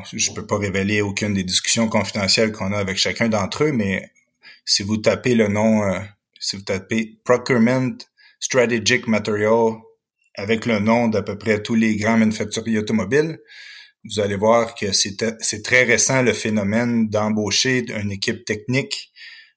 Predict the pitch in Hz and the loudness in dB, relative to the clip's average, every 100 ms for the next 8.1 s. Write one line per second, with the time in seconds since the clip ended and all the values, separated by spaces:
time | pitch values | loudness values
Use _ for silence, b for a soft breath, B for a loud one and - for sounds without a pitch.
0 | _ - 110 110 101 113 104 107 104 113 | _ -4 2 2 2 0 2 2 4 4
1 | 117 104 104 101 101 107 110 - 107 110 | 4 2 0 -2 0 0 0 -2 -2 -2
2 | 104 104 147 - - 101 98 101 104 101 | 0 2 0 -4 -10 -4 -4 -2 -4 -2
3 | 101 98 107 104 117 110 107 110 98 107 | -2 0 0 2 2 2 0 0 0 2
4 | 104 104 127 113 104 104 107 110 104 - | 2 2 0 0 -4 0 2 2 2 -4
5 | 98 - 110 107 107 98 113 113 95 95 | -6 -4 -2 -2 -2 -2 0 0 -2 -4
6 | 95 104 107 95 - 120 113 104 98 98 | -6 -2 0 0 0 0 2 -2 -2 -4
7 | - 110 123 110 101 98 101 95 110 117 | -2 2 2 0 -6 -4 -4 0 0 2
8 | 113 | 0